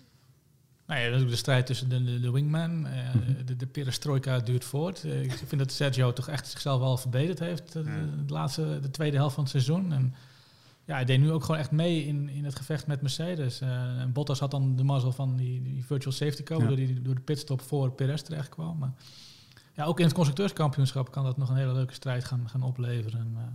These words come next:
Speaker 1: eh,
Speaker 3: Ja. Ja, daarachter heb je, eh, natuurlijk dus de strijd tussen AlphaTauri en, eh, en, en, en Alpine, die was erg leuk.
Speaker 2: Ja,
Speaker 3: Ik
Speaker 2: staan
Speaker 3: bedoel
Speaker 2: nog steeds gelijk.
Speaker 3: Ja, zeker.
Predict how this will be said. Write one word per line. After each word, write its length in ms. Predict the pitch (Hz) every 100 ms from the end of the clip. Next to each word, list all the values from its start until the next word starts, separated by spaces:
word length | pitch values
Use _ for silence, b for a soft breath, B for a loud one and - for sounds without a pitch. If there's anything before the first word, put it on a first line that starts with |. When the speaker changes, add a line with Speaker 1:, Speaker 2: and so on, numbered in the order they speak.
| -
Speaker 1:
eh, 80 | 139
Speaker 3:
Ja. 120 | 123 - B B B
Ja, 220 | 170 170
daarachter 360 | 151 135 143 139
heb 100 | 131
je, 260 | 135 120 120 123
eh, 240 | 131 135
natuurlijk 300 | 117 127 120
dus 220 | 123 107 -
de 80 |
strijd 260 | 127 - 113
tussen 180 | 110 123
AlphaTauri 640 | 110 110 117 110 110 113
en, 80 | 110
eh, 240 | 117 117
en, 120 | 120
en, 200 | 120 117
en 180 | 120 113
Alpine, 480 | 120 117 143 151 160
die 280 | 143 139 131
was 180 | 131 120
erg 260 | 151 135
leuk. 340 | 135 135 147 -
Speaker 2:
Ja, 60 | 120
Speaker 3:
Ik 60 |
Speaker 2:
staan 100 | 143 123
Speaker 3:
bedoel 200 | 131 127
Speaker 2:
nog 120 | 113
steeds 240 | 139 131
gelijk. 400 | - 117 151 -
Speaker 3:
Ja, 260 | - 170 143
zeker. 500 | - 147 156 185